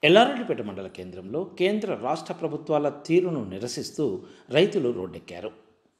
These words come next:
ఈ సందర్భంగా ధర్నా నిర్వహించారు. రైతులు పండించిన వరి ధాన్యాన్ని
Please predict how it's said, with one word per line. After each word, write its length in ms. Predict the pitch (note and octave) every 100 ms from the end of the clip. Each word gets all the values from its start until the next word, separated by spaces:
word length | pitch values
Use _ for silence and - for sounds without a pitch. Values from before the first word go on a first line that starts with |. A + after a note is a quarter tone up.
| -
ఈ 40 | A#2
సందర్భంగా 400 | A2 G2 G2+ G2 G2
ధర్నా 260 | G2+ B2 C#3 F#2
నిర్వహించారు. 580 | E2 E2 E2 - G2+ - - _ - - D3+
రైతులు 260 | G#3 A#3 G3+
పండించిన 360 | F#3+ F#3 F#3 D#3
వరి 120 | C3+ C#3+
ధాన్యాన్ని 340 | D3 D#3 D#3